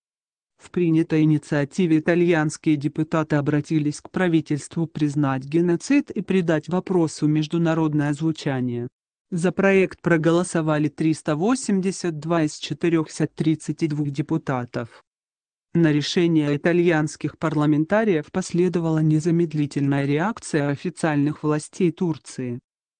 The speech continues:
Как и все остальные попытки политизировать историю,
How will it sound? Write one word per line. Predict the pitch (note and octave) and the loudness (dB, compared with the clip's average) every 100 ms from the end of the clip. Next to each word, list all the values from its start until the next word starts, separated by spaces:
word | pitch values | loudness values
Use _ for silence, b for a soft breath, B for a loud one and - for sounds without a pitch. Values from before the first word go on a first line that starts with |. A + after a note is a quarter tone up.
| _ _ _ | _ _ _
Как | - E3+ | -2 0
и | F3+ | -2
все | - - D3+ | -2 0 0
остальные | C#3+ - E3+ A3+ C4 | 0 0 2 4 4
попытки | G#3+ F3 - C4 - G3 | 2 0 0 -2 -2 -4
политизировать | - D#3+ E3+ - E3 F3+ E3+ D3 C#3+ D#3+ | 0 0 0 0 0 2 2 0 0 -4
историю, | - - D3 C3 B2 A#2 | -4 0 2 2 -2 -4